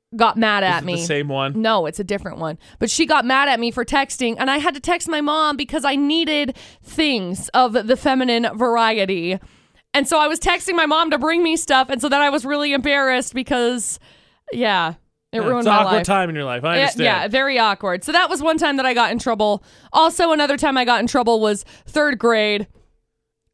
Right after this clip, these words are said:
Speaker 1: I
Speaker 2: Oh,
Speaker 1: said,
Speaker 2: we're going way
Speaker 1: yeah,
Speaker 2: back.
Speaker 1: I got, I got in trouble at a parent-teacher conference because my mom said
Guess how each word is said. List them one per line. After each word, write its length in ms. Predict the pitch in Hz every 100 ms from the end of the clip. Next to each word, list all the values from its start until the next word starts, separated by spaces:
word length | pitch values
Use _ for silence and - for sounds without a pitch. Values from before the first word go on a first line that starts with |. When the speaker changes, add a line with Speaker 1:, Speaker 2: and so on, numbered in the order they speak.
| -
Speaker 1:
I 140 | 226
Speaker 2:
Oh, 80 | -
Speaker 1:
said, 100 | 277
Speaker 2:
we're 40 |
going 260 | 196 190 135
way 340 | 175 240 262
Speaker 1:
yeah, 60 | 233 185 175 151
Speaker 2:
back. 200 | 139 - -
Speaker 1:
I 100 | 285
got, 220 | 320 302 _ _ _
I 160 | 185 269
got 180 | 285 269
in 80 |
trouble 280 | 294 294 269
at 60 | 254
a 40 |
parent-teacher 520 | 240 262 247 254 226
conference 420 | - 240 226 240 226
because 200 | 240 254
my 120 | 247
mom 340 | 247 277 302
said 440 | 311 - 226 214